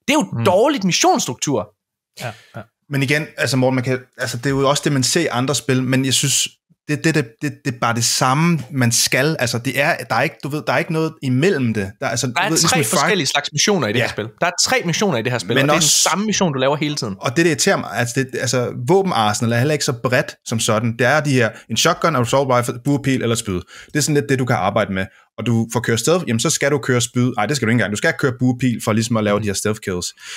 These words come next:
Speaker 3: Og <clears throat> der er bare ikke mulighed for, at, du ved, det bliver bare buepil mod, fordi det var det, det var det bedste våben i sidste ende. Fordi assault rifle, det er jo sådan noget rekyl over det hele, og shotgun, det skal være close, og hvis du kommer for tæt på de der mechs, så tager de dig og slår dig ihjel ret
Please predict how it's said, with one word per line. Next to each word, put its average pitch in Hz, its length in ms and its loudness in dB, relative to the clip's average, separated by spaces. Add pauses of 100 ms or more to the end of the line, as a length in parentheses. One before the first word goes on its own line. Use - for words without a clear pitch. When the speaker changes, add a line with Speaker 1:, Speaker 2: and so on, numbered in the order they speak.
(280)
Speaker 3:
Og 120 240 0 (180)
<clears throat> - 760 -2
der 120 60 2
er 147 220 2
bare 160 200 0
ikke 165 200 2
mulighed 151 460 2
for, 135 200 2
at, 123 160 0 (640)
du 131 60 -6
ved, 131 180 2 (260)
det 127 120 -4
bliver 262 140 2
bare 120 240 0
buepil 120 340 0 (220)
mod, 120 240 2
fordi 123 160 0
det 127 120 -2
var 135 100 2
det, 170 240 2 (120)
det 143 80 -4
var 131 100 2
det 123 140 0
bedste 156 260 0
våben 160 220 0
i 135 40 -2
sidste 165 280 -2
ende. 175 220 -2 (280)
Fordi 123 180 2
assault 151 280 2
rifle, 117 200 4
det 104 60 -2
er 165 40 4
jo 156 60 2
sådan 120 140 0
noget 92 280 -2
rekyl 151 300 -4
over 110 180 0
det 113 100 0
hele, 117 360 2
og 101 100 0
shotgun, 135 400 0
det 143 80 0
skal - 120 -4
være 107 200 2
close, 139 320 0
og 113 40 -4
hvis 104 120 -4
du 104 80 -8
kommer 107 180 -2
for - 80 -6
tæt 170 160 -2
på - 100 -14
de 120 60 0
der 107 60 2
mechs, 113 260 2
så 139 160 -8
tager 143 160 0
de 139 80 -2
dig 117 120 0
og 104 60 0
slår 107 220 -2
dig 101 60 0
ihjel 120 200 0 (360)
ret 131 100 2